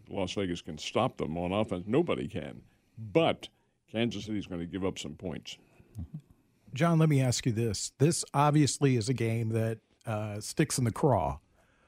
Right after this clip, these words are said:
Speaker 2: of the Kansas City Chiefs. They feel that they are the best team in the N F L. I agree that they are the best team in the N F L, but they have that one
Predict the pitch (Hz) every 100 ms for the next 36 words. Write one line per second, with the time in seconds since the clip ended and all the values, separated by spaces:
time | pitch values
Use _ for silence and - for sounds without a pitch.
0 | _ - 95 101 101 85 - - 76 65
1 | - 80 - - - 110 113 123 113 113
2 | 101 - 107 110 101 104 - 117 107 104
3 | 95 95 - 113 247 - - 107 110 107
4 | 117 117 190 - 101 120 107 104 95 95
5 | 92 - 98 90 90 92 - 104 170 131
6 | 107 - 110 123 - 120 117 107 98 107
7 | 127 190 185 196 190 196